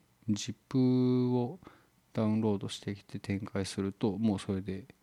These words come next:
動いてくれる、とてもいいやつなんですけど、はい、いろいろ辛いところがあってですね、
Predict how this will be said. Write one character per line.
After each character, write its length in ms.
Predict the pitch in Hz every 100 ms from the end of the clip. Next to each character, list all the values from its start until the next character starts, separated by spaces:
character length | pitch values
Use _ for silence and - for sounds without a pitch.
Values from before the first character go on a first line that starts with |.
| - - _ _ _ _ -
動 220 | 107 110
い 40 | 90
て 80 |
く 140 | - 95
れ 60 |
る、 160 | 95 95
と 100 | -
て 120 | 104
も 300 | 110 107 98 -
い 120 | 110
い 60 | 92
や 100 | 92
つ 160 | -
な 60 | 92
ん 140 | 95
で 60 | 92
す 140 | -
け 100 | -
ど、 260 | 95 92 - - - _ _ - - - _ _ _ _ _ _ _ _ _ _ _ _ _ _ - _ - 139
は 80 |
い、 100 | 139 -
い 80 | 110
ろ 140 | 120
い 20 |
ろ 140 | 127 113
辛 340 | - 117 117
い 80 | 98
と 140 | -
こ 100 | -
ろ 80 | -
が 140 | - -
あ 40 |
っ 20 |
て 160 | - -
で 80 | -
す 100 | -
ね、 220 | 117